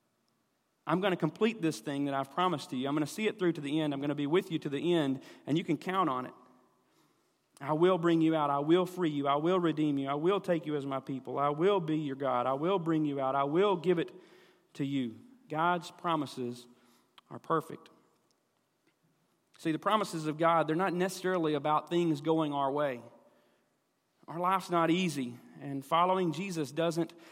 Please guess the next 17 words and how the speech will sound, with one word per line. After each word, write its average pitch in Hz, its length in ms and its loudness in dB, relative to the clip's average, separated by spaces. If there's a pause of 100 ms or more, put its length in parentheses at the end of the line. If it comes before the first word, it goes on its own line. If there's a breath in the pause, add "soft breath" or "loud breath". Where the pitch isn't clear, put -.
(180 loud breath)
guarantee 175 540 2
that 156 100 2
it 123 80 -2
will 175 180 2
be. 127 300 -6 (560 soft breath)
But 160 140 -4
the 160 80 -8
promises 196 560 -4
of 143 140 -4
God 156 520 2 (280 loud breath)
are 156 120 8
about 160 220 6
having 185 260 6
a 160 40 4
relationship 190 720 0
with 170 140 -6
God 139 500 0